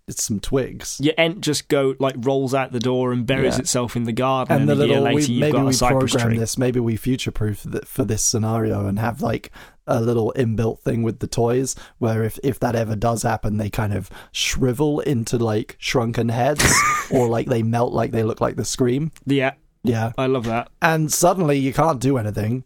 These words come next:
Speaker 1: You've watched everything on Netflix. Your hands are itchy to do something. What do you do? You go out.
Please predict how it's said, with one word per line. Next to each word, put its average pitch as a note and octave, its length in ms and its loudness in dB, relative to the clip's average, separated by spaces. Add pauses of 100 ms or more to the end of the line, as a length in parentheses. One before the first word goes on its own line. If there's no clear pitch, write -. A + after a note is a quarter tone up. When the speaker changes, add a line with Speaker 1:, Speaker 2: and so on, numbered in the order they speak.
(680)
Speaker 1:
You've A#2+ 180 0
watched C#3+ 280 0
everything A2 300 0
on G#2 160 -2
Netflix. A2 480 -2
Your B2 120 -2
hands C#3+ 340 2
are G2+ 120 0
itchy A2 340 -4
to G2+ 100 -6
do C3 260 0
something. - 640 -6 (480)
What A2 160 0
do G#2 60 0
you G2 120 -4
do? A2+ 320 0
You A#2+ 180 -2
go A#2 200 0
out. A#2 380 -2